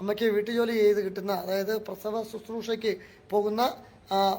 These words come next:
പണിയാണ് അമ്മയ്ക്കുള്ളത്. ഒരു വീട്ടിൽ ഒരു മാസം ചിലപ്പം മുപ്പതിനായിരം രൂപയായിരിക്കും അല്ലേ ശമ്പളം ഡെയിലി. അതായത് പ്രസവ ശുശ്രൂഷയ്ക്ക് പോകുന്ന ഓമനയുടെ, ആ, പേഴ്സാണ് നഷ്ടപ്പെട്ടത്. അമ്മയ്ക്ക് മൂന്ന് മാസത്തെ ശമ്പളം പൈസയാണ് അതിലുണ്ടായിരുന്നത്. രണ്ടര പവൻ്റെ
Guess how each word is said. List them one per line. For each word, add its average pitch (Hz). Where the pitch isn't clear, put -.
പണിയാണ് 196
അമ്മയ്ക്കുള്ളത്. 185
ഒരു 190
വീട്ടിൽ 196
ഒരു 185
മാസം 185
ചിലപ്പം 190
മുപ്പതിനായിരം 220
രൂപയായിരിക്കും 202
അല്ലേ 226
ശമ്പളം 214
ഡെയിലി. 214
അതായത് 214
പ്രസവ 240
ശുശ്രൂഷയ്ക്ക് 233
പോകുന്ന 190
ഓമനയുടെ, 226
ആ, -
പേഴ്സാണ് 208
നഷ്ടപ്പെട്ടത്. 190
അമ്മയ്ക്ക് 196
മൂന്ന് 220
മാസത്തെ 196
ശമ്പളം 190
പൈസയാണ് 190
അതിലുണ്ടായിരുന്നത്. 180
രണ്ടര 196
പവൻ്റെ 214